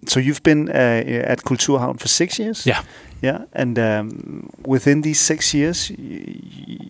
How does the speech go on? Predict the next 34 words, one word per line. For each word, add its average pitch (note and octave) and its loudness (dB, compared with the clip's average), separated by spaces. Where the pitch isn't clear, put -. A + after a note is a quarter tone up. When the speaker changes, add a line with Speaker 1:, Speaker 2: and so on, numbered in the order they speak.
Speaker 1:
you C3 -6
both B2+ 6
just C#3+ 4
told B2+ 6
us C3+ 4
that A#2+ 2
we, A#2 -2
you A#2+ -8
now A2 4
have, A2+ 0
uh, G#2+ -4
a A2+ -2
record A2+ 2
high A2+ 0
of - -6
spots - 0
during A2+ 0
the G#2+ -2
Harbor G#2+ -2
Festival. A2+ -6
Twenty-one, A#2 0
was E3+ -2
it? - -6
Speaker 2:
Twenty-seven. - 2
Speaker 1:
Twenty-seven, B2+ 2
yeah. A2+ -4
Speaker 2:
Yeah. G#2 -4
Speaker 1:
And B2 -4
you A#2 0
started B2 2
with A#2+ -6
just - -2
one A2+ -2
spot. G#2 -4